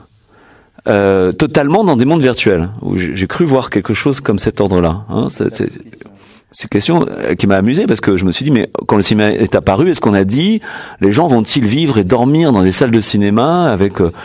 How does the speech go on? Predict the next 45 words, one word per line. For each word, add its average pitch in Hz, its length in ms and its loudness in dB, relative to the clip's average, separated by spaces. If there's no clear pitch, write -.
euh, 90 180 2
peut-être - 380 -4
des 87 160 0
provisions 104 720 0
pour, 95 300 2
euh, 80 360 2
être, 104 300 0
euh, 87 240 2
ou 110 240 2
quand 139 140 2
la 113 80 0
radio, 120 500 0
va-, 101 180 2
va-t-on 98 380 2
être 113 100 -6
complètement, 123 800 0
euh, 85 140 -2
branché 101 380 0
en 107 60 2
permanence ? 104 400 0
Donc, - 180 -4
il - 60 -2
y 110 40 2
avait 107 140 2
cette - 240 -2
idée. 123 240 2
Enfin, 95 160 0
moi, 95 100 4
quand 92 100 0
je 82 60 -2
suis 95 100 -2
venu, 165 140 0
j'ai 117 80 0
préparé 95 380 0
en 85 100 2
me 82 100 2
disant, 120 360 0
va-t-on, 110 640 0
euh, 80 440 2
nous 117 140 4
proposer 143 760 0
une 98 140 2
vision 147 520 2
de 101 80 4
l'avenir 104 600 0